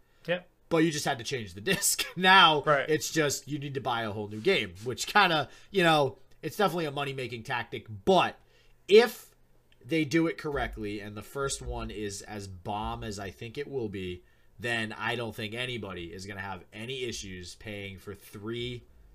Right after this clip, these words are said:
Speaker 2: you know, separate games to get the entire Final Fantasy experience. But it needs
Speaker 1: I mean
Speaker 2: to, it needs to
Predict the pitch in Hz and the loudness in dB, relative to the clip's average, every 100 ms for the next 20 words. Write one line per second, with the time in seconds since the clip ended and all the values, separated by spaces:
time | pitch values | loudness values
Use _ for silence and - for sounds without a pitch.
0 | - - 107 98 87 - 113 127 107 110 | -20 -14 -10 -10 -8 -8 -8 -8 -8 -8
1 | 104 95 90 - - 113 101 107 - 104 | -8 -10 -12 -14 -12 -10 -8 -8 -8 -10
2 | 95 110 104 101 95 101 95 98 95 92 | -10 -8 -6 -6 -8 -8 -10 -10 -12 -12
3 | 87 - 90 78 - - - 151 175 170 | -14 -14 -14 -14 -18 -16 -2 2 2 2
4 | 170 180 156 165 151 - - - 185 180 | 2 2 2 0 0 -2 -10 -4 -2 0
5 | 208 156 - 175 | 0 -2 -2 -4